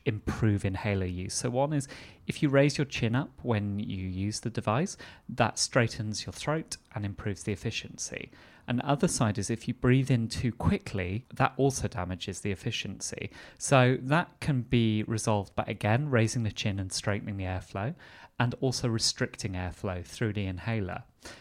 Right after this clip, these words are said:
Uh, so James's Flow Haler, it basically has a kind of nodule on the base. So rather than pinching the inhaler, sort of holding it between two fingers,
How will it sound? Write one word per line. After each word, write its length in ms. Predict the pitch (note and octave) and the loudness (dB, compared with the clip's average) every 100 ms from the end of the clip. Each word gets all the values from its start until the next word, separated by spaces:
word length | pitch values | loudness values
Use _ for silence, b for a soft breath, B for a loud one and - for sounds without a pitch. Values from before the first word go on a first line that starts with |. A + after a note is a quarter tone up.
| B B - | B B -12
Uh, 60 | |
so 200 | - - | -2 0
James's 720 | C#3+ C3 D#3+ D#3+ F3+ E3+ C3 - | 0 2 4 4 2 0 -2 -4
Flow 420 | - C#3 C3 B2+ | 0 6 8 6
Haler, 580 | A2+ G2 F#2 F2 E2+ F2+ | 4 0 0 -2 -4 -4
it 140 | A2 | 0
basically 440 | C#3+ D#3+ - D3+ A#2+ | 2 2 -2 -2 0
has 200 | A#2+ A2 | 0 -2
a 40 | |
kind 300 | - - A2+ | -4 -2 -2
of 140 | G#2 | -2
nodule 720 | G#2 A2 A2 A2 G#2 - F#2 E2+ | -2 0 2 2 2 -2 -4 -4
on 120 | F2+ | -6
the 80 | F#2 | -2
base. 440 | A2 F#2 F2 - B B - | 0 0 -4 -10 B B 0
So 160 | - | 2
rather 320 | C3+ D#3 E3 | 6 6 6
than 220 | D#3+ C3+ B2 - | 4 2 2 -2
pinching 500 | D#3 C#3 - A2 F#2+ | 0 0 0 0 -2
the 120 | F#2+ | -4
inhaler, 720 | F#2 G#2 F#2+ F#2 F2 F2 F2+ | -4 -2 0 0 -2 -4 -6
sort 200 | - - | -8 -10
of 80 | G#2 | -10
holding 380 | - A2 G#2 G#2 | -4 -2 -2 -2
it 120 | G#2+ | -4
between 400 | - - A#2 G2+ | -6 -4 -2 -2
two 220 | - A2 | -4 -4
fingers, 580 | - A2 G2+ F#2 F#2 F#2 | -2 -2 -2 -6 -8 -8